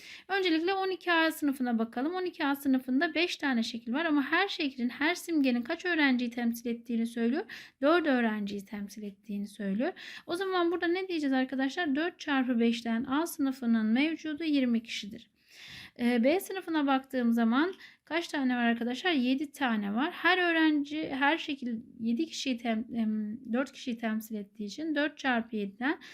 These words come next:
yirmi sekiz kişidir B sınıfının mevcudu. Ee, on iki C'nin mevcuduna baktığımızda dört tane şekil var ve her biri dört kişiyi temsil ettiği için dört kere dörtten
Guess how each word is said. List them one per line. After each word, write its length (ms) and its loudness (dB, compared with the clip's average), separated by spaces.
yirmi 320 4
sekiz 360 -8
kişidir 440 -4
B 180 2
sınıfının 440 0
mevcudu. 480 2
Ee, 240 2
on 140 2
iki 200 -4
C'nin 340 -2
mevcuduna 540 0
baktığımızda 720 0
dört 240 -2
tane 260 2
şekil 320 -6
var 200 0
ve 60 2
her 260 2
biri 160 2
dört 200 0
kişiyi 260 -6
temsil 340 -6
ettiği 300 -6
için 240 -4
dört 180 -4
kere 200 -6
dörtten 440 -4